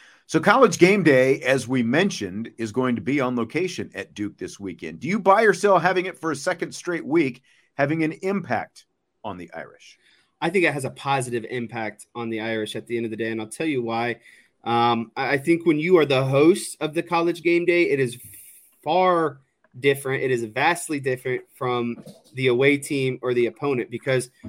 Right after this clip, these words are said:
Speaker 2: when you're the, when you're the home team, your head coach is doing interviews, your players are doing interviews. Like, it's just,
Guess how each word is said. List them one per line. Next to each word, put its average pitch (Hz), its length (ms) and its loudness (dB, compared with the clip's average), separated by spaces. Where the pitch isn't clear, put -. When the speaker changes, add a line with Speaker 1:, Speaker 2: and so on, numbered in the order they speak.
Speaker 2:
when 139 180 2
you're 175 180 10
the, 165 280 6
when 160 180 2
you're 175 160 8
the 147 140 2
home 190 280 4
team, 214 460 -4
your 139 160 0
head 135 300 0
coach 202 360 4
is 190 120 -6
doing 202 220 2
interviews, 190 680 0
your 131 100 -2
players 190 500 2
are 190 80 0
doing 185 260 2
interviews. 185 640 0
Like, 156 140 -2
it's 165 160 2
just, 220 180 -2